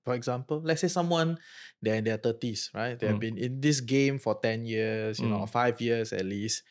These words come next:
Speaker 2: Mm.
Speaker 1: You know, they kinda know what their footing is. They have decided that, "I'll stay in this sector. I'm very good at this thing. I will do it." What will supervisors look for, for me to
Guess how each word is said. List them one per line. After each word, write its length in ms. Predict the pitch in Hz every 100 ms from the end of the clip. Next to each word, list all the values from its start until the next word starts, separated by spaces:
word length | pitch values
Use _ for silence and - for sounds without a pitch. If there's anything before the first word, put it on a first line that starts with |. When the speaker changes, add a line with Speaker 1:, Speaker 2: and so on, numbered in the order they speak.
| - 117
Speaker 2:
Mm. 160 | 113
Speaker 1:
You 40 | 101
know, 80 | 101
they 80 | 101
kinda 300 | - 143 135
know 300 | 120 135 139 139
what 160 | 135
their 160 | 113 104
footing 460 | 104 - 113 131 127
is. 320 | 127 135 131 117
They 40 | 101
have 80 |
decided 460 | 98 98 110 110 117
that, 160 | 101 -
"I'll 100 | 107
stay 140 | - 156
in 40 | 151
this 80 | 147
sector. 520 | 131 - 135 135 127
I'm 140 | 113 107
very 160 | 117
good 240 | 131 135 110
at 20 |
this 180 | 113 -
thing. 160 | 120 117
I 80 | 98
will 200 | 104 101
do 160 | 107 110
it." 160 | - -
What 160 | 180 123
will 140 | 110
supervisors 720 | - 113 113 113 113 113 110
look 160 | 117 -
for, 240 | - 107
for 160 | 107 107
me 140 | 110
to 120 | 113